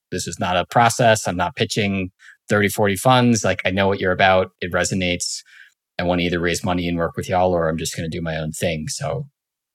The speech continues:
again, like, the one thing I know how to do reasonably well is just, like, explain what we're doing and why we're doing it, from just kinda, like, the only way to get it off the ground to, like, a real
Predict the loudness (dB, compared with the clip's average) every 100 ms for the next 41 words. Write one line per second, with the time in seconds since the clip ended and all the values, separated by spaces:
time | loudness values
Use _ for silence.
0 | -4 0 0 0 -2 -2 0 0 0 -2
1 | 0 0 0 -2 -2 -2 -2 -2 -6 -8
2 | -4 -2 -4 -4 -2 6 6 6 2 _
3 | -12 -8 -8 -6 -8 -8 -8 -8 -4 -4
4 | -2 -2 -4 -2 0 0 -2 -6 -6 -4
5 | -2 -2 -2 -2 0 0 -2 -10 -16 _
6 | -8 -6 -4 -6 -4 -2 -2 -2 -4 -2
7 | -4 -2 -2 -2 -2 -4 -4 -2 -4 -4
8 | -2 2 4 2 2 -2 -2 -4 -4 -2
9 | 0 0 -2